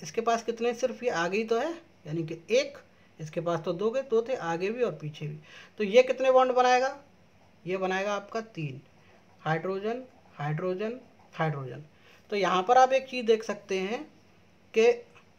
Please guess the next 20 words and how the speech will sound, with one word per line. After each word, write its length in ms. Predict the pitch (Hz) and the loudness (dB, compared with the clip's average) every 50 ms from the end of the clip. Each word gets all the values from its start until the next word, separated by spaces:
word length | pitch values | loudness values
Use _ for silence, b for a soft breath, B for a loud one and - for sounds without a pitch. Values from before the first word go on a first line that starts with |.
| _ _ | _ _
hydrogen 440 | - - 180 185 190 220 240 247 247 | -4 0 0 2 4 4 4 4 4
total 340 | 247 240 226 226 240 247 247 | 4 4 4 4 4 2 2
कितने 260 | 220 233 226 220 220 | 2 -2 0 0 0
हो 120 | 202 180 165 | 2 2 0
गए, 100 | 170 170 - | 0 -2 -4
एक, 280 | 196 208 214 208 196 180 | -2 -2 -2 -4 -4 -6
दो, 180 | 196 202 202 | -6 -4 -4
तीन, 420 | 208 202 - 208 214 214 233 240 220 - | -6 -8 -8 -8 -6 -6 -6 -8 -8 -6
चार, 220 | 202 185 185 185 | -4 -2 -2 -2
पाँच, 440 | 185 185 - 185 190 208 220 220 214 | -4 -6 -8 -8 -6 -6 -8 -8 -6
छः, 240 | - 180 175 180 180 | -4 -2 -2 -2 -4
सात, 380 | 180 - 175 180 202 214 - | -4 -6 -8 -8 -8 -10 -10
आठ, 200 | 143 139 135 139 - B B B B B B B | -10 -10 -10 -10 -14 B B B B B B B
यानी 160 | 185 202 214 | -4 -2 0
कि 80 | 226 233 | 0 0
total 360 | 220 226 220 220 226 247 233 | 2 2 0 2 4 4 4
hydrogen 380 | 214 208 208 220 226 240 240 | 4 6 4 4 4 4 4
eight 220 | 233 240 240 240 240 | 6 6 6 6 6
हो 140 | 240 240 240 | 4 4 4
गए। 140 | 254 277 | 2 -4